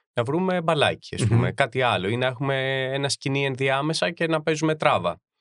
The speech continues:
Speaker 1: Οκ, να τραβάει ο ένας, να τραβάει και ο
Speaker 2: Μμμ.
Speaker 1: άλλος, και πάντα σε αυτό το παιχνίδι κερδίζει ο σκύλος. Είναι παιχνίδι του σκύλου, δεν είναι δικό μας για να κερδίζουμε
Speaker 2: Ναι,
Speaker 1: εμείς.
Speaker 2: ναι.
Speaker 1: Οκ, και για να μην τον απογοητεύσουμε, πάντα κερδίζει αυτός.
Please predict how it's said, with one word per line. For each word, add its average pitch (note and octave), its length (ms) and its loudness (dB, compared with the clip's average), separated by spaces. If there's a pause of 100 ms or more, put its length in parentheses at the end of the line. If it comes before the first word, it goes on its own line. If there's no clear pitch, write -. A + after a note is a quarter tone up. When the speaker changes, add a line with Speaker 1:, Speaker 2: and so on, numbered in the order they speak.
(320)
Speaker 1:
Οκ, A2+ 100 -2
να C#3 220 2
τραβάει A#2+ 400 2
ο A#2+ 40 2
ένας, D3 220 0
να C3 80 -4
τραβάει B2+ 240 0
και A#2+ 120 2
ο - 40 6
Speaker 2:
Μμμ. C#3+ 60 4
Speaker 1:
άλλος, F#3 260 -2 (300)
και C3 140 2
πάντα E3 400 2
σε C#3+ 160 0
αυτό C3 180 -4
το C3 100 0
παιχνίδι C3+ 440 -2
κερδίζει D#3 640 -2 (120)
ο E3 60 -4
σκύλος. C#3+ 600 -2 (320)
Είναι D3 220 2
παιχνίδι C#3+ 400 -4
του D3+ 80 -6
σκύλου, A2+ 440 -2
δεν G#2+ 160 0
είναι A#2+ 160 0
δικό F#2 280 -2
μας E2+ 160 -6
για G2+ 100 0
να F#2 80 2
κερδίζουμε F2 520 -4
Speaker 2:
Ναι, A#2+ 120 4
Speaker 1:
εμείς. A2 120 4
Speaker 2:
ναι. G2+ 320 0
Speaker 1:
Οκ, G#2 160 -2
και A2+ 220 -2 (360)
για A#2 180 2
να A#2 80 2
μην B2 120 -2
τον C3+ 100 -4
απογοητεύσουμε, A#2 760 0 (100)
πάντα B2+ 200 2
κερδίζει A#2 380 -2
αυτός. G#2+ 360 -2